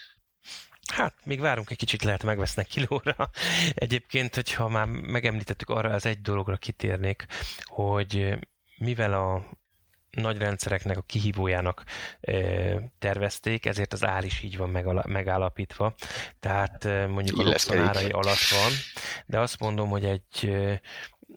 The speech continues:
Speaker 1: kezdőszett, ahogy ők nevezik, tehát a hub és a kapcsoló, az együtt egy olyan, hát egy ötvenezer forint környékéből kezdődik,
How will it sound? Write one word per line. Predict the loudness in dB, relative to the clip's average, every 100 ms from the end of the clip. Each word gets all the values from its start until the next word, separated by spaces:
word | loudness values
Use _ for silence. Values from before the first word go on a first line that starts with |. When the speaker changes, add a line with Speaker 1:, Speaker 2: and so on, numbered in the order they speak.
| -18 -18 -18 -14 -14 -16 _ _ _
Speaker 1:
kezdőszett, | 0 0 -2 0 0 0
ahogy | 0 0
ők | 0 0
nevezik, | 0 0 0
tehát | 0 0
a | 0
hub | 0 2
és | 0
a | 0
kapcsoló, | -2 -2 -2 -2 0 -2 -6 -10 -2
az | 0
együtt | 2 0 0
egy | -2 0
olyan, | 2 2 0
hát | -2 -4 0 2 2 0 -2
egy | -2
ötvenezer | -2 0 -2 0 0
forint | 0 -2 0
környékéből | 0 0 0 0 -2 0 0 0
kezdődik, | 0 -2 0 0 0